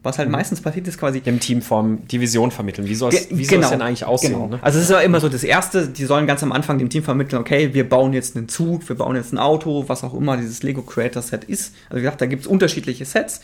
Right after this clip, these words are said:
Speaker 1: kann man sich, je nachdem, worauf man Lust hat, da kann man sich die, die, die Dinger holen.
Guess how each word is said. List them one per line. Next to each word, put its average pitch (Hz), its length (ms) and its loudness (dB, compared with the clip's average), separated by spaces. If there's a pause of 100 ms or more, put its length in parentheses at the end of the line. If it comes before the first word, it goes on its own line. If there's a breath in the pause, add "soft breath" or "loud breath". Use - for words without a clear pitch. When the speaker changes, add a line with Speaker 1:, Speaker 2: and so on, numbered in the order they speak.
(320 loud breath)
Speaker 1:
kann 143 160 0
man 143 160 2
sich, 131 160 -6
je 139 100 0
nachdem, 139 500 -2
worauf 135 260 0
man 123 100 -2
Lust 139 260 -6
hat, 135 260 -4
da 127 220 -6
kann 135 160 -6
man 123 120 -2
sich - 220 -14
die, 135 200 -14
die, 120 340 -6
die 117 180 -8
Dinger 120 300 -2
holen. 180 360 -2